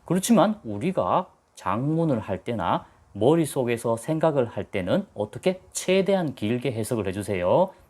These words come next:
어떻게 합니까? "나는 과거에서부터 지금까지 계속 안경을 쓰고 있습니다. 내가 아홉 살 때 이래로." 자,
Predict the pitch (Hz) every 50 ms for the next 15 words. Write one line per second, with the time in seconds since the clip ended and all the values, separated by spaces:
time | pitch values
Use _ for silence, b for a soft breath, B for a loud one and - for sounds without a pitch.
0 | _ _ 156 143 196 185 160 139 131 - 127 B B B B B B B B _
1 | 104 101 104 113 127 104 87 82 - _ _ _ _ _ _ _ _ - - 101
2 | 101 107 120 120 127 123 113 104 - 113 101 113 - - 107 - - - _ _
3 | _ _ _ _ - - - 104 113 123 131 127 - 95 92 - 98 - - _
4 | _ _ _ _ _ _ _ - - 98 95 92 95 95 95 92 92 92 92 87
5 | - 165 185 185 - - _ _ _ 107 101 107 120 131 131 139 139 131 127 123
6 | 127 131 135 - _ - - - - 139 127 143 143 139 135 127 131 110 101 -
7 | - 113 104 104 107 101 110 104 104 104 101 101 101 101 98 101 101 98 - -
8 | _ _ _ _ _ _ _ _ _ _ _ _ _ _ - 87 82 80 80 -
9 | 123 139 143 139 - _ _ - 139 147 156 156 151 131 - - - 123 117 113
10 | 107 - _ _ - 156 156 165 156 - - _ _ - 147 147 139 127 117 107
11 | 104 104 101 98 98 98 98 98 95 95 95 92 92 90 90 85 85 80 73 76
12 | _ _ _ _ _ _ _ _ _ _ _ _ _ _ _ _ _ _ _ _
13 | _ _ _ _ _ _ _ _ _ _ _ _ _ _ _ _ _ _ _ _
14 | _ - - _ - _ _ _ - - 85